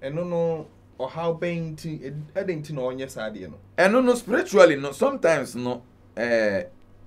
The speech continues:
Speaker 2: kafra o. Sometimes no, na yɛwɔ a-, a-, a-, gyidie bi sɛ, obi tumi mpo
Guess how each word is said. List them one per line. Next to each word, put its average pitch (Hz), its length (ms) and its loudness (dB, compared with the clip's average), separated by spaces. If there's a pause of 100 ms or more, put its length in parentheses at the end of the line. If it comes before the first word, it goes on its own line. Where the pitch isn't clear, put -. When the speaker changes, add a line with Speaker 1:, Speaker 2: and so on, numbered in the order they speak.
(180)
Speaker 2:
kafra - 400 -6
o. - 120 -10 (920)
Sometimes 202 720 4
no, 131 140 -4
na 165 260 8 (1120)
yɛwɔ 123 420 0
a-, - 100 -10 (160)
a-, 110 340 -2 (120)
a-, 104 180 -6
gyidie 143 520 -2
bi 165 80 -2
sɛ, 147 420 -4 (720)
obi 160 300 2
tumi 151 420 -4
mpo 170 320 -4